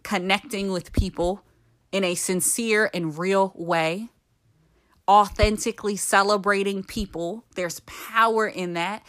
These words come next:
There's power in those attaboys, "Great job. I see you working hard. Congrats on that promotion. You look fantastic today."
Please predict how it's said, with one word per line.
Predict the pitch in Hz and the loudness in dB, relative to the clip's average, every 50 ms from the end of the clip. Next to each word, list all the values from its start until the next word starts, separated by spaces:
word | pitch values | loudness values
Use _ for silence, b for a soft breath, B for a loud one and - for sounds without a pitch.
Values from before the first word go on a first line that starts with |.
| b b | b b
There's | - 185 180 - - | -8 -6 -6 -6 -8
power | - - - - 208 208 220 214 214 208 | -12 -12 0 4 6 8 8 8 6 2
in | - 147 185 190 | 0 0 -2 -2
those | 185 180 180 175 - - - | -2 -2 -2 -4 -4 -2 2
attaboys, | 170 175 185 185 185 170 175 180 185 180 180 175 160 147 | 4 6 6 4 2 0 0 0 2 2 2 0 -4 -6
"Great | 135 151 160 180 185 190 175 - - | -8 -6 -4 -2 -2 -4 -4 -6 -6
job. | - - 180 175 175 175 175 - - | -2 4 6 6 8 6 6 4 2
I | 170 170 | 0 0
see | 165 - - - 226 | 0 -2 -2 -2 -4
you | 208 185 202 208 | -4 -4 -4 -2
working | 185 190 190 185 - 175 180 | 0 0 0 0 -2 -6 -10
hard. | 180 - 190 185 180 180 - | -2 2 4 4 4 4 2
Congrats | - - 175 170 160 170 180 196 190 185 - - | -2 -4 -4 -2 2 4 4 4 4 2 -2 -4
on | 185 185 | -2 -2
that | 185 180 165 - | 0 -2 -2 -2
promotion. | - 196 185 180 175 180 175 - - 180 180 | -2 -2 -2 0 -2 -4 -4 -4 -6 -6 -4
You | 180 190 | -4 -2
look | 180 185 165 - - | -2 -2 -4 -4 -4
fantastic | 185 180 170 170 165 - - 220 214 208 - - 185 175 - | -4 -2 -2 -2 -2 -2 -2 -2 -2 -2 -6 -10 -12 -12 -12
today." | - - 170 165 156 160 165 196 208 | -10 -6 -2 -2 -2 -2 -2 -4 -10